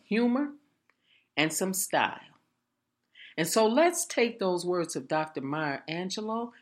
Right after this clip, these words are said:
and have some fun. Start that business. Take that vacation. Do what it is that you enjoy doing,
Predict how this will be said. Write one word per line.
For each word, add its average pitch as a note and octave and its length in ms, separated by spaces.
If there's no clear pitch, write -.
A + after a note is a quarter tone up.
and D#4 140
have G4+ 240
some G#3 360
fun. A#2+ 420
Start F4 440
that F#3 280
business. C#3 640
Take E4+ 260
that C4 220
vacation. G#3 1040
Do F4 260
what C#4 180
it A3+ 140
is G3+ 380
that E3 260
you F#3+ 220
enjoy E3 560
doing, D3+ 600